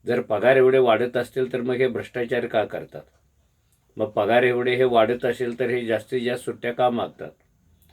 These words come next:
पाच दिवसाचा आठवडा का मागतात? सहा दिवसाचा, सहा तासांचा दिवस का मागतात? हे जर असंच चाललं, तर हे संघटित क्षेत्र आणि समाज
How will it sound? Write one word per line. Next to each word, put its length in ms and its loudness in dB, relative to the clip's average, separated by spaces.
पाच 240 2
दिवसाचा 480 -2
आठवडा 340 -2
का 160 0
मागतात? 420 -6
सहा 280 0
दिवसाचा, 560 -4
सहा 320 -2
तासांचा 460 -4
दिवस 320 -2
का 160 -2
मागतात? 440 -8
हे 140 0
जर 140 4
असंच 360 0
चाललं, 420 0
तर 100 0
हे 160 0
संघटित 640 0
क्षेत्र 480 -2
आणि 200 -6
समाज 520 0